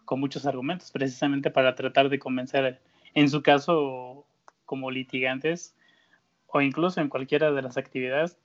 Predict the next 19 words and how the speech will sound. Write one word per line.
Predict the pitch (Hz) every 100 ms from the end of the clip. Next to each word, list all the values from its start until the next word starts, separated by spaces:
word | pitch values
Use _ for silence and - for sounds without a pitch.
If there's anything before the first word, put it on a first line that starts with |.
| _
para | 127 127
tratar | 131 127 139
de | 139
convencer | 123 135 127 - 135
a | 127
otra, | 131 127 120 - _ _ _ _ -
a, | 143 135 131 135 139
a |
la | 135 135
otra | 139 139
de | 131
las | 127
partes, | - 170 - - - _ _
o | 143
más | 165
bien | 165 160
a |
la | 147
autoridad. | 135 131 135 160